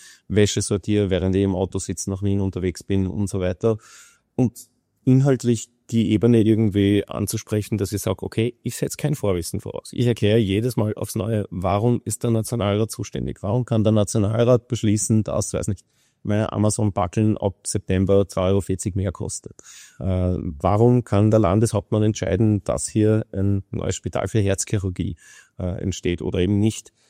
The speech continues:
Und das immer von Grund auf zu erklären und vor allem irgendwie den Bezug herzustellen, wie hängt das mit meiner letzten Wahlentscheidung im, weißt du, September zwanzig vierundzwanzig bei der Nationalratswahl zusammen? Das war die Idee von, ist das wichtig,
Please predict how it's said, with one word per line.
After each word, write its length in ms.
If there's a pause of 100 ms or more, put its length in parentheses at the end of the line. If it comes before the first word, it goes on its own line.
(140)
Und 260
das 180
immer 260
von 220
Grund 300
auf 160
zu 120
erklären 360
und 100
vor 120
allem 200
irgendwie 300
den 120
Bezug 360
herzustellen, 520
wie 160
hängt 360
das 240
mit 240
meiner 260
letzten 540
Wahlentscheidung 800
im, 420
weißt 220
du, 20 (160)
September 420
zwanzig 320
vierundzwanzig 520
bei 80
der 100
Nationalratswahl 760
zusammen? 440 (460)
Das 200
war 120
die 140
Idee 220
von, 380
ist 220
das 100
wichtig, 460